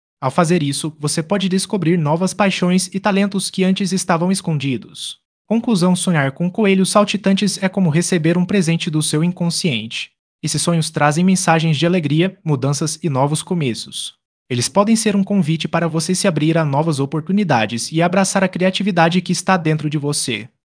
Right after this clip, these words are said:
Seja você alguém que busca sorte ou que deseja entender melhor suas emoções, os coelhos são símbolos poderosos que podem iluminar seu caminho.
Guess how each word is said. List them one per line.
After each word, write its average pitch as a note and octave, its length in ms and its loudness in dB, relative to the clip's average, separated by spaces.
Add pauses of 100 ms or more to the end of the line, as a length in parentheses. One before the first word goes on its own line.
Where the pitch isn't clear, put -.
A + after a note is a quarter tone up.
(120)
Seja F3 240 2
você E3 300 2
alguém E3+ 280 2
que F#3+ 100 -2
busca C#3+ 380 0
sorte E3+ 420 2
ou F3+ 100 0
que F3+ 120 -2
deseja D#3 360 2
entender D3+ 360 2
melhor E3 340 4
suas F3 320 2
emoções, D#3+ 680 2
os D#3+ 140 0
coelhos E3+ 460 2
são F3+ 160 2
símbolos F#3+ 500 2
poderosos D#3 600 2
que - 120 0
podem F#3+ 340 4
iluminar G3+ 380 4
seu D3 180 -2
caminho. B2+ 560 -2